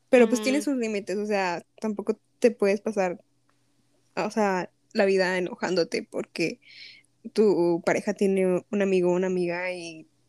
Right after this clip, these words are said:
Speaker 1: y, pues, no.
Speaker 2: Ajá, y, no, pero, o sea, esto todavía fuera como,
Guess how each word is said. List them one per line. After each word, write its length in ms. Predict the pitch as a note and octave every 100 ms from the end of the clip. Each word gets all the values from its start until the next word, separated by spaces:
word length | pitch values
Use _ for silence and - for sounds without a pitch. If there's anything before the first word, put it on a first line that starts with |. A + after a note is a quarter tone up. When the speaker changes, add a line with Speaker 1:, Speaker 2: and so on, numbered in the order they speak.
| _ _
Speaker 1:
y, 200 | A#3 F#3 - _ _ -
pues, 140 | G3
no. 260 | F3 C4+ - _ _ - - - _ _ _
Speaker 2:
Ajá, 460 | G#3+ G#3+ A3 G#3+ G3+ - _ _ -
y, 400 | B3+ B3 A#3+ A#3 - _ - _ _ _ _ _ _ _ _ _ _ _ _ - - - -
no, 260 | B3+ E4 E4+
pero, 280 | C#4 C4 B3
o 100 | A#3+ C4+
sea, 140 | B3+
esto 260 | C4 E4+ F4+
todavía 320 | C#4+ C4 C4
fuera 260 | B3 A#3+
como, 760 | B3 A3+ A3 G3+ F#3+ F#3+ F#3+